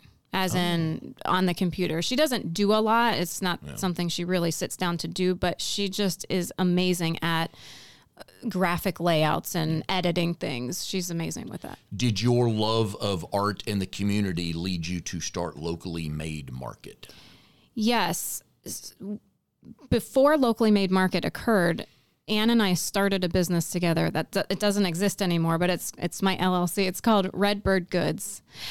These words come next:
Speaker 1: And it was a gender neutral infant and toddler t-shirt company. Because
Speaker 2: Okay.
Speaker 1: when we had our first child,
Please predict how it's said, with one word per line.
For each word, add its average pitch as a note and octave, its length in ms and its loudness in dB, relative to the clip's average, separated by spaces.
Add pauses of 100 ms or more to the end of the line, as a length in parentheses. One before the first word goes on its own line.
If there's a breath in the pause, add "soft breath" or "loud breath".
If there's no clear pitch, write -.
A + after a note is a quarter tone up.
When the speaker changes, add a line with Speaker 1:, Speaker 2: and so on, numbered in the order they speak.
(560 loud breath)
Speaker 1:
And G3 300 0
it A3 180 2
was A#3 180 4
a G#3 140 2
gender A#3+ 520 4
neutral G#3 760 6 (720)
infant G#3 520 4
and G3+ 180 2
toddler F#3 600 2 (640)
t-shirt F4 320 2
company. D#3 540 -2 (580 loud breath)
Because G#3 280 4
Speaker 2:
Okay. A3+ 80 2
Speaker 1:
when A3+ 80 6
we A3+ 140 2
had A#3+ 160 4
our A3 120 4
first C4+ 380 2
child, A3 640 4